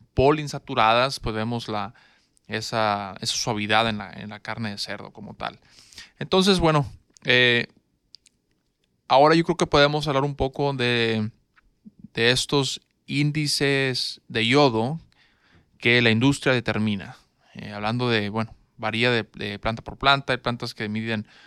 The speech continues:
o determinan el índice de yodo para ciertos cortes, para ciertos canales, para ciertos mercados. Y, y aquí pudiéramos, eh, involucrar, eh, pues, a, otra vez el mercado de exportación, la importancia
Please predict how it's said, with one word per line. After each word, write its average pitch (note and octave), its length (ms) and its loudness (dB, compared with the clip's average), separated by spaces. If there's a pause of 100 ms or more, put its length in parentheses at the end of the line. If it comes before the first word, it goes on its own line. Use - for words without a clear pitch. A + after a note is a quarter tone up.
(160)
o A#2+ 100 0
determinan A#2 640 0 (420)
el A2+ 160 -2
índice B2+ 220 0
de A#2+ 60 4
yodo B2 200 4
para - 160 -2
ciertos A#2 320 -10
cortes, D3+ 640 0 (200)
para - 80 -20
ciertos A#2+ 260 -10
canales, C3 400 2
para A2+ 180 -4
ciertos A#2 380 -6
mercados. C#3+ 880 2 (800)
Y, B2+ 460 -4
y B2 80 -6
aquí C3+ 220 0
pudiéramos, E3+ 560 4
eh, A#2+ 380 -4 (400)
involucrar, B2+ 1120 2
eh, G#2 560 -6 (220)
pues, - 300 -4
a, A2+ 140 -2
otra B2+ 240 -2
vez A#2 140 -4
el A#2 80 -6
mercado B2+ 240 0
de D3 60 2
exportación, A2 720 -4
la G2+ 60 -4
importancia C3+ 840 -2